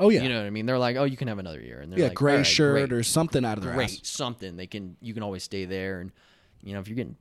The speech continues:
Speaker 2: if you're in the pros, you're getting paid either way,
Speaker 1: Yeah,
Speaker 2: pretty
Speaker 1: yeah.
Speaker 2: much. And, but c-, these guys in high school, like, your senior season's hanging in the balance.
Speaker 1: Fuck. And then you have to try to stay healthy.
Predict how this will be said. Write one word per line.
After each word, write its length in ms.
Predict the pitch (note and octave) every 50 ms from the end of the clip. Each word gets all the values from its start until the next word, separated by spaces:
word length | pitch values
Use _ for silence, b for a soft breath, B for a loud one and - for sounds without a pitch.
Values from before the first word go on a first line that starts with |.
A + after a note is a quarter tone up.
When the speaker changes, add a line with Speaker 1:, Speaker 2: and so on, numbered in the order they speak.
| _ _ -
Speaker 2:
if 60 | F#2
you're 100 | F2+ F#2
in 60 | D2+
the 60 | A#1 -
pros, 340 | - - E2+ F2 F#2 F2 -
you're 60 | F2+
getting 200 | F2+ - - -
paid 440 | - - - D#2 D#2+ D#2 D2+ D2+ D2
either 260 | D2 C#2 B1+ B1 C2
way, 280 | B1+ C2 A#1+ A#1 A1+ A#1+
Speaker 1:
Yeah, 100 | G#2 G2+
Speaker 2:
pretty 140 | F#2+ F#2 F2
Speaker 1:
yeah. 100 | E2 C#2+
Speaker 2:
much. 360 | A#1+ A1+ A#1 A#1+ - - - _
And, 160 | - G2 F#2
but 200 | F#2+ A2 F2 - b b b b b b b b b b b b _ _ _ _ _ _ _ _ -
c-, 60 | - -
these 160 | - B2+ D3
guys 240 | - C3 B2+ F#3 G#3
in 80 | B2+ G#2
high 120 | B2 D#3
school, 260 | - - C#3+ A#2 G#2+ G2+
like, 180 | F#2+ F2+ F2 _ _ _ _ _ _ _ _ _ _ _ _ _ - - _ _ _ _ _ _ _ _ _ _ _ _ _ _ _ _ _ _ _
your 540 | G#2+ G#2+ G#2 C3+ D3+ F3 G3+ C4 A#3+ A#3 F#3+
senior 320 | - - G3+ G3+ G3 G3
season's 520 | F#3 - F3+ G#3 G#3+ F3+ D3 B2+ A2+ G#2+ G2+ G#2 - _ _ _ _ _ _ - - - G#2+
hanging 260 | G2 B2+ C#3+ D#3+ E3
in 80 | E3 E3
the 60 | D#3+
balance. 480 | D3+ F3 F3+ D#3 A#2+ G#2+ - - - - - -
Speaker 1:
Fuck. 320 | G#2+ G#2 G2+ E2+ - - - _ _ _ -
And 160 | G2 G#2 A2
then 100 | A2+ A#2
you 140 | A#2 C3 C3
have 180 | C#3 C3 C3 -
to 80 | B2 A2
try 280 | - - A#2 G#2+ G#2+
to 100 | G2 F#2
stay 260 | F2 - - F2+ E2
healthy. 520 | D#2+ - A2 C3 D3+ - E3+ E3+ F3+ F#3